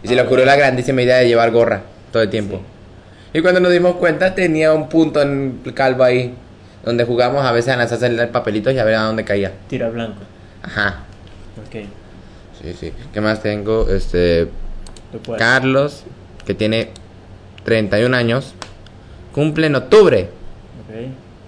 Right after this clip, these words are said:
Speaker 1: Hasta ahí llegan mis datos. Pero de mil novecientos, no, mil ochocientos, no, mil novecientos ochenta y nueve.
Speaker 2: Si cumplo treinta y uno, si tengo treinta y un años, quiere decir que nací en el noventa.
Speaker 1: No.
Speaker 2: Sí.
Speaker 1: No.
Speaker 2: Bueno.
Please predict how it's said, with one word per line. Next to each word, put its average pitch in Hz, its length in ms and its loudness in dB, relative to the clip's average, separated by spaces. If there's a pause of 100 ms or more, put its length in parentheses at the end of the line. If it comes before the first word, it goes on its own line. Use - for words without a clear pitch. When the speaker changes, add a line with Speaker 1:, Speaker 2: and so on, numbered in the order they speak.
(200)
Speaker 1:
Hasta 110 160 0
ahí 127 60 2
llegan 139 280 2
mis 120 140 2
datos. 107 340 -2
Pero 170 260 6
de 160 140 2
mil 165 200 4
novecientos, 160 880 2
no, 143 180 2
mil 180 440 0
ochocientos, 143 560 -2
no, 143 80 4
mil 156 240 -4
novecientos 165 800 -4
ochenta 113 340 -4
y 90 60 -10
nueve. 85 240 -10 (1000)
Speaker 2:
Si - 260 -8
cumplo 170 440 -6
treinta 190 400 -4
y 156 200 -4
uno, 180 180 -10
si 170 120 -6
tengo 180 180 -4
treinta 196 260 -4
y 160 80 -4
un 165 140 -6
años, 175 380 -8 (280)
quiere 131 140 -6
decir 131 120 -6
que 139 60 -4
nací 135 220 -8
en 123 40 -6
el 131 60 -6
noventa. 120 300 -8 (440)
Speaker 1:
No. 98 300 -8 (540)
Speaker 2:
Sí. 120 260 -14
Speaker 1:
No. 98 320 -4 (800)
Speaker 2:
Bueno. 113 200 -10